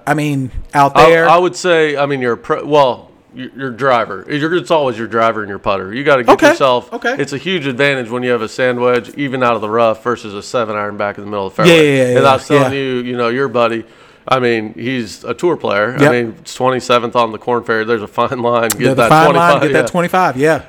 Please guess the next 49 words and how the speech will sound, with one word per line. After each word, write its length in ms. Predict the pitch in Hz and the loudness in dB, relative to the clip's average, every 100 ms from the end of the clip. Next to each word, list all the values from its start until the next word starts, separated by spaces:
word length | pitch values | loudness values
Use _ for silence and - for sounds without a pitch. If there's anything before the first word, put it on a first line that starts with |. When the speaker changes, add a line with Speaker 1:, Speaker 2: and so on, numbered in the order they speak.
| - | 0
Speaker 2:
And 280 | 143 139 120 | 0 0 0
so 320 | 151 139 139 | 2 2 2
he, 300 | 147 175 135 | -4 -8 -4
he 140 | 170 | -4
was 120 | 165 156 | -4 -4
hitting 180 | 135 | -2
every 240 | 135 127 127 | 0 -2 0
fairway, 400 | 143 139 135 120 | 2 2 2 2
but 280 | 120 117 123 | 0 0 0
he 140 | 131 | -2
was, 380 | 123 117 98 - | -2 -4 -8 -14
you 120 | 113 107 | -6 -4
know, 200 | 104 95 | -4 -4
thirty 320 | 113 117 117 | -2 -2 0
yards 220 | 117 110 | -2 0
behind 200 | 110 110 | -2 0
my 160 | 113 120 | 0 0
buddy. 460 | 107 107 110 110 | 0 0 -2 -6
So 540 | - 135 117 113 107 - | -6 0 0 0 -4 -6
my 160 | 117 117 | -4 0
buddy 200 | 131 127 | 2 0
had 120 | 107 | 0
a 20 | |
lot 300 | 113 123 117 | 2 2 2
more, 260 | 120 120 117 | -4 -2 -4
I 60 | |
tracked 340 | 107 123 107 98 | -2 0 0 -2
birdie 260 | 135 113 | -2 0
opportunities, 680 | 101 - 110 98 98 95 - | -2 -4 -8 -8 -10 -12 -14
and 400 | - 117 107 95 - | -6 -4 -4 -8 -8
I 200 | 104 98 | -2 -2
actually 360 | 98 - 101 98 | -2 -6 -10 -6
don't 260 | 98 95 | -6 -6
know 140 | 98 98 | -10 -10
exactly 400 | 98 98 101 98 | -8 -8 -8 -8
what 200 | 98 101 | -8 -6
his 180 | 104 | -6
birdie 240 | 110 143 143 | 0 2 2
opportunities 460 | 135 160 254 320 - | 2 2 4 4 6
were, 160 | 220 | 4
Speaker 1:
<laughs> 80 | 277 | 4
Speaker 2:
but 320 | 277 - 254 | 0 2 0
they 160 | 131 160 | 4 4
were 100 | 151 | 4
every, 400 | 147 143 139 131 | 2 0 -4 -6
damn 420 | 123 131 143 139 | -10 -2 0 2
near 180 | 139 131 | 0 2
every 200 | 120 117 | 2 0
hole. 280 | 123 110 | -2 -2